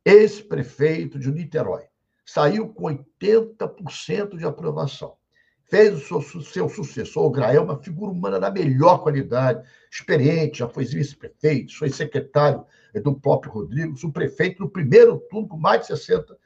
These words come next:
por cento dos votos. Pra quem não sabe, Niterói, a importância, Niterói foi capital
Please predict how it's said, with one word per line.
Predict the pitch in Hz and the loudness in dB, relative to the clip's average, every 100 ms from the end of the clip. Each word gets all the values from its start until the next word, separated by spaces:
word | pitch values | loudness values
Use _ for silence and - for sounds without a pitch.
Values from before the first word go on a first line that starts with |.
| _ | _
por | - 131 | -10 -6
cento | - - | -6 -6
dos | 127 | -8
votos. | 104 101 - _ _ - | -6 -6 -10 _ _ 2
Pra | 151 | 2
quem | - 277 | 4 2
não | 262 196 | 4 4
sabe, | - 143 123 - - _ _ _ | 2 2 2 -2 -16 _ _ _
Niterói, | 120 175 - 117 139 | 0 2 4 6 6
a | 117 | 6
importância, | 113 - - - 170 147 | 4 0 -6 0 0 0
Niterói | 143 196 233 | -2 -4 -4
foi | 226 | -2
capital | - 220 - - 175 - | 2 2 2 4 6 6